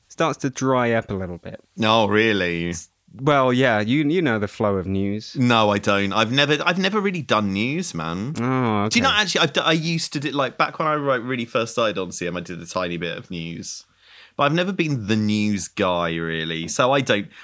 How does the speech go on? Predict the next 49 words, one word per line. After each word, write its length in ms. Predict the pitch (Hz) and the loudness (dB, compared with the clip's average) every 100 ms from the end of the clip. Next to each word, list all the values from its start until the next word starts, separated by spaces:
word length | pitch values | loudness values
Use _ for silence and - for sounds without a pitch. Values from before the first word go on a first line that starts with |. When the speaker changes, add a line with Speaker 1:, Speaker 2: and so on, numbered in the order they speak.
| - | -4
Speaker 2:
I'm 200 | 156 139 | 0 0
pretty 880 | - - 127 120 95 90 87 85 82 95 - _ - | -2 0 2 2 0 -2 -2 -4 -6 -10 -14 _ -2
in 100 | 151 | 2
a 40 | |
world 240 | 120 123 110 | 4 4 4
of 40 | |
my 200 | 101 98 | 2 2
own, 180 | 95 95 | 2 0
basically. 640 | 90 87 - 85 - 90 | -2 -2 -4 -8 -4 0
Speaker 1:
Well, 140 | 120 123 | 2 2
it's 180 | 120 117 | 0 2
a 40 | |
Speaker 2:
So 60 | 202 | 4
Speaker 1:
good 100 | 147 | 6
Speaker 2:
what's, 120 | 143 | 6
what's 140 | 147 | 4
Speaker 1:
thing 100 | 143 | 4
you've 60 | 135 | 4
got 140 | 135 | 2
Speaker 2:
happening? 140 | 123 113 | 2 2
Speaker 1:
me. 320 | 98 92 92 - - 131 | 0 -2 -6 -10 -8 2
Speaker 2:
Yeah, 180 | 165 | 4
it 100 | 175 | 6
is. 280 | 139 196 101 | 6 4 4
Yeah, 160 | 160 247 | 4 6
this 200 | 240 277 | 4 4
is 120 | 285 | 2
the 80 | - | 4
whole 160 | 262 | 4
reason 280 | 214 240 208 | 2 2 2
we 80 | 170 | 2
do 120 | 143 | 0
the 100 | 151 | -2
podcast, 560 | 139 170 165 92 90 - - - - | 0 0 2 0 0 -6 -18 -18 -4
is 120 | 131 | -2
so 160 | - 165 | 2 4
that 480 | 156 139 139 131 123 | 6 4 4 2 0
you 340 | 131 165 160 | 0 0 0
can 260 | - 147 139 | 0 0 0
f-, 180 | - - - - | -6 -20 -20 -12
you 300 | 123 147 196 | -4 -2 -2
can 220 | 202 185 151 | 2 0 2
digest 600 | 143 117 131 120 - - | 0 0 -2 -2 -2 -2
the 80 | |
news 600 | 95 92 85 82 80 82 - | -2 -2 -4 -4 -6 -6 -2
and 200 | 113 107 | 0 2
then 160 | 107 | 2
regurgitate 920 | 107 104 113 113 101 92 87 90 - | 0 0 2 2 0 -4 -4 -4 -4
it 260 | 85 82 - | -4 -4 -8